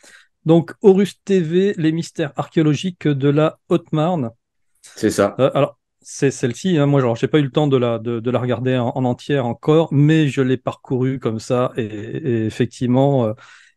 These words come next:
Speaker 1: il y a notre ami Bruno que j'ai rencontré, j'ai eu le plaisir de le rencontrer au, au Festival, euh, euh, de la Merveille et des Mystères. Euh, il t'a fait visiter, j'ai l'impression, des trucs, euh, plutôt sympas.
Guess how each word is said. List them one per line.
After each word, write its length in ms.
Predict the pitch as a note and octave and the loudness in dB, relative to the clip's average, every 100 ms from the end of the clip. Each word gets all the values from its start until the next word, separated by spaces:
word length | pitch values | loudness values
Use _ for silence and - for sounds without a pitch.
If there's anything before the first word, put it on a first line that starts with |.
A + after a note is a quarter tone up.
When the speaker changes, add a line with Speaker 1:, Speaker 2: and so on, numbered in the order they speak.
| _ - G3 | _ -16 -8
Speaker 1:
il 100 | E3+ | -6
y 40 | |
a 500 | B2 A2+ A2 A2+ A#2+ | -4 -4 -6 -6 -6
notre 340 | A2+ B2 C3+ C3 | -2 0 0 0
ami 260 | B2+ C3 | 2 2
Bruno 340 | A#2+ A#2+ C3 C#3+ | 2 2 2 2
que 120 | C3 | 2
j'ai 80 | B2 | -2
rencontré, 440 | A#2 - B2 - | -2 -4 -4 -4
j'ai 100 | B2+ | -4
eu 40 | C3+ | -4
le 60 | |
plaisir 200 | D#3 D#3 | -4 -4
de 80 | C#3 | -2
le 60 | B2+ | -2
rencontrer 560 | B2+ C3 B2+ - C#3 | -4 -6 -6 0 0
au, 180 | B2+ A2 _ _ _ _ | 2 -2 _ _ _ _
au 80 | B2+ | -6
Festival, 600 | - B2+ - B2+ C3+ C3 | -2 -4 -2 0 2 2
euh, 200 | A#2+ A2+ A2 _ _ _ _ _ B2+ | 2 0 -4 _ _ _ _ _ -6
euh, 340 | A#2+ A#2 A#2 | -4 -4 -2
de 100 | A#2 | 0
la 60 | B2+ | 2
Merveille 280 | B2 B2+ A#2+ | 4 2 2
et 40 | |
des 80 | A#2 | 0
Mystères. 380 | A2+ - D#3+ E3+ - - - _ _ - | 0 0 0 -2 -16 -20 -20 _ _ 2
Euh, 160 | C#3 C#3 - _ | 4 4 -2 _
il 680 | D3+ D3 D3+ D3+ D3 C#3 C3+ - | -2 -2 -2 -2 -2 -2 -6 -4
t'a 140 | - C#3+ | -2 -2
fait 240 | - D3+ | -2 -2
visiter, 560 | C#3 C3 C3 - D#3 E3 | -2 -4 -10 -2 0 0
j'ai 160 | C3+ | 0
l'impression, 560 | C3 B2 - A#2+ - D3 | -2 -2 -6 -8 -6 -2
des 140 | A#2+ | -2
trucs, 380 | G#2+ - D3 - | -4 -4 -6 -4
euh, 140 | A#2 G#2 | -6 -6
plutôt 320 | - D3 D3+ | -10 -4 -2
sympas. 380 | B2+ G2+ A2+ | -2 -4 -8